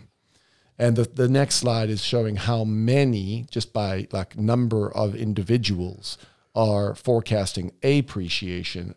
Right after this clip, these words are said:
versus depreciation. And the point that K C M is making is most people are still saying that there will be appreciation next year. My only pushback to that is that, uh,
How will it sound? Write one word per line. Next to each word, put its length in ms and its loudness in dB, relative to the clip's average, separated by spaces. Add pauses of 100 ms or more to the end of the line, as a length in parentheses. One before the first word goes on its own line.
versus 420 -2
depreciation. 920 -8 (460)
And 100 -2
the 40 -2
point 320 2
that 100 -4
K 160 4
C 160 0
M 60 0
is 100 -4
making 280 -2
is 120 -4
most 300 4
people 260 -2
are 60 0
still 240 -2
saying 320 0
that 120 -6
there 100 -2
will 180 0
be 120 -4
appreciation 680 -6
next 260 -12
year. 160 -14 (680)
My 200 6
only 160 6
pushback 500 0
to 80 -4
that 280 0
is 220 -2
that, 360 -4
uh, 300 -2